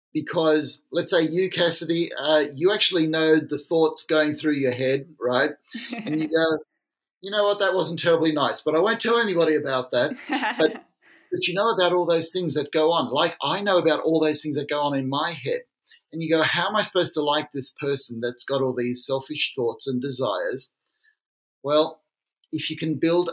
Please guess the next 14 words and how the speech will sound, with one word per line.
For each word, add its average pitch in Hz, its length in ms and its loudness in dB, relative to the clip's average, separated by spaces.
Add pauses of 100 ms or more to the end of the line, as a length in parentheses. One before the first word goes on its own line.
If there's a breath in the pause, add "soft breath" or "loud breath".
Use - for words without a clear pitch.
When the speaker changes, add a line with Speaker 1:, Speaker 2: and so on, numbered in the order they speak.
Speaker 1:
a 143 200 0
compassionate 175 800 -4
love 131 540 -2
for 131 500 0 (500)
all 170 200 2
of 165 100 0
humankind, 139 880 0
and 123 340 0
this 135 120 -6
brings 156 220 -2
us 135 140 -4
back 139 280 -4
to 127 120 -14
this 131 320 -4